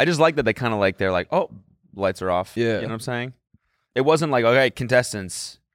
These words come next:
Speaker 1: And they, like, they, they slipped it in subtly, you know, when the
Speaker 2: Yeah.
Speaker 1: guy died and then they, all of a sudden, like, the, s-, the money drops down and they're all like,
Speaker 2: Oh.
Speaker 1: "Oh,
Speaker 2: Let's
Speaker 1: it's like
Speaker 2: go.
Speaker 1: that."
Speaker 2: Yeah. You know what would've
Speaker 1: And,
Speaker 2: been
Speaker 1: and then they're like, "Oh,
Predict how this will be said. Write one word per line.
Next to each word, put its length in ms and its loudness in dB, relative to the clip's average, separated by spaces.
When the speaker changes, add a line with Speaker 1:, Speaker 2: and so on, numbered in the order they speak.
Speaker 1:
And 160 2
they, 100 4
like, 280 2
they, 200 2
they 80 4
slipped 340 0
it 80 4
in 140 2
subtly, 560 0
you 140 -6
know, 140 0
when 120 0
the 60 2
Speaker 2:
Yeah. 60 -4
Speaker 1:
guy 180 4
died 340 4
and 100 -6
then 100 -4
they, 200 2
all 80 4
of 60 2
a 20 -6
sudden, 160 -4
like, 200 0
the, 280 -2
s-, 180 -8
the 140 -4
money 300 0
drops 320 2
down 320 -2
and 120 -2
they're 120 4
all 100 4
like, 320 0
Speaker 2:
Oh. 500 -10
Speaker 1:
"Oh, 1200 2
Speaker 2:
Let's 200 -4
Speaker 1:
it's 80 -4
like 180 2
Speaker 2:
go. 200 -8
Speaker 1:
that." 500 2
Speaker 2:
Yeah. 360 -6
You 60 -2
know 60 4
what 100 6
would've 180 4
Speaker 1:
And, 80 2
Speaker 2:
been 80 -4
Speaker 1:
and 80 0
then 80 2
they're 80 4
like, 200 4
"Oh, 160 2